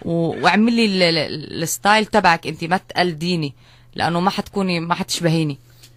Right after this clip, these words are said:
كل حدا منا عنده ستايل بحياته يعمله يعني، بس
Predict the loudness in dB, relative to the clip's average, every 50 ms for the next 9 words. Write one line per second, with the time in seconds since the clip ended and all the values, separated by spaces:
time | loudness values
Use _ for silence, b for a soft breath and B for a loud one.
0 | -10 -4 -4 -2 -2 0 0 2 2 2 2 2 0 0 2 2 0 0 0 -2
1 | -2 -2 -4 -2 -2 -2 -2 -4 -6 -8 -6 -6 -6 -6 -4 -4 -4 -2 -2 -2
2 | -2 -2 -2 -4 -4 -4 -4 -4 -2 -2 -2 -2 -2 -4 -8